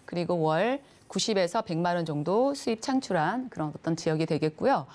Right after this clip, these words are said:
어, 대출을 이제 활용하신다고 하시면 삼억 사천만 원 정도에서 삼억 칠천이백만 원 정도의 대출 활용 금액이 되신다면 실투자 금액은 육천만 원에서부터 팔천팔백만 원 정도 가능한 지역이 되겠어요.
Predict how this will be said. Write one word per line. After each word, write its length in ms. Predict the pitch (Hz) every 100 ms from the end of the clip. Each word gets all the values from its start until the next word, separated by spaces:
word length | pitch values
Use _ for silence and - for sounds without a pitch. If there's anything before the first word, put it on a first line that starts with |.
| - - - -
어, 180 | 185 202
대출을 520 | 254 330 302 302 294
이제 240 | 233 220 226
활용하신다고 680 | 269 339 320 320 294 277 269
하시면 560 | 302 226 220 240 151 - - -
삼억 300 | - 330 320
사천만 540 | - 277 320 294 262 240
원 240 | 226 226
정도에서 800 | 208 180 175 190 156 156 233 269
삼억 400 | - - 302 311
칠천이백만 720 | - 370 - 320 160 180 180 165
원 80 | 160
정도의 520 | 147 143 170 233 269 - -
대출 260 | - 170 190
활용 300 | 214 254 240
금액이 260 | 175 170
되신다면 580 | 165 143 165 151 196 208 - -
실투자 460 | - 330 302 269 240
금액은 540 | 196 170 170 247 294 - - -
육천만 500 | 180 - 247 208 170
원에서부터 580 | 160 147 156 139 - 220
팔천팔백만 840 | - 269 294 277 320 302 277 196
원 100 | 165
정도 480 | 151 139 135 175 233 - -
가능한 340 | - 156 156
지역이 300 | 151 175 165
되겠어요. 600 | 165 139 151 - - 165